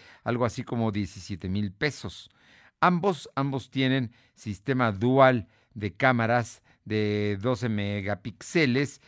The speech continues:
y resistencia a líquidos derramados. Es lo que le comento, va, va, va a ser en cinco colores. Eh, los preórdenes para estas, eh, dos primeros modelos empezarán el seis de noviembre para entregarse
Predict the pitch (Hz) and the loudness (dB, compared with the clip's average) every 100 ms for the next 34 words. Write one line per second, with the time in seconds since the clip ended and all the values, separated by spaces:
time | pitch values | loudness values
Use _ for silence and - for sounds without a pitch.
0 | - - 123 131 135 113 90 113 107 - | -20 -6 -4 -2 -4 -6 -8 -4 -4 -2
1 | 113 107 - - - 98 95 98 110 98 | -2 -2 -4 -18 -10 -6 -4 -4 -6 -4
2 | 95 87 87 76 80 95 165 170 131 - | -4 -6 -8 -6 -6 -2 -2 -2 -6 -8
3 | - _ _ - 107 110 - 85 - 98 | -20 _ _ -14 -8 -8 -8 -10 -10 -8
4 | 147 160 110 - 120 123 120 123 117 135 | -8 -8 -10 -6 -4 -2 -2 -2 -2 -2
5 | 123 104 143 143 127 - 98 123 185 160 | -4 -4 -8 -8 -8 -4 -2 0 -2 -4
6 | - - _ _ _ - 113 113 113 110 | -10 -18 _ _ _ -8 -4 -2 0 0
7 | 104 - - 123 143 135 120 123 127 - | -2 -4 -2 4 4 4 0 0 -2 -2
8 | 107 98 90 - - _ - 113 - 120 | -2 0 -4 -10 -20 _ -8 -6 0 -2
9 | 92 104 95 87 127 123 - 110 110 123 | 0 -6 -6 -4 -4 -4 -6 -4 -2 -4
10 | 107 104 104 104 120 113 92 92 101 107 | -2 -2 0 -2 -4 -6 -10 -6 -2 -2
11 | 113 - - - 101 - 143 135 123 101 | -2 -8 -20 -10 -8 -4 -2 0 -2 -2
12 | 107 160 151 110 92 98 80 92 113 104 | -2 -2 -2 -4 -4 -6 -6 -2 -2 -2
13 | 143 131 | -6 -8